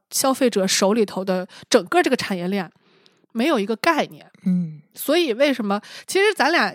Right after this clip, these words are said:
Speaker 1: 私下里聊过，你说你之前也写过类似这样的，呃，叫什么，项目计划书。
Speaker 2: 嗯。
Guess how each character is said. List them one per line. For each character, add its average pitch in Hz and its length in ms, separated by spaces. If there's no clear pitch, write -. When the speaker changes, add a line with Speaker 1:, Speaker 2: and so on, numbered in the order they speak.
Speaker 1:
私 - 280
下 370 200
里 214 100
聊 180 300
过， 233 200
你 196 160
说 247 200
你 226 180
之 - 160
前 202 240
也 214 100
写 - 200
过 196 160
类 277 200
似 269 300
这 220 140
样 190 240
的， 156 260
呃， 165 260
叫 190 260
什 185 100
么， 185 220
项 233 240
目 208 80
计 226 160
划 208 220
书。 202 320
Speaker 2:
嗯。 180 240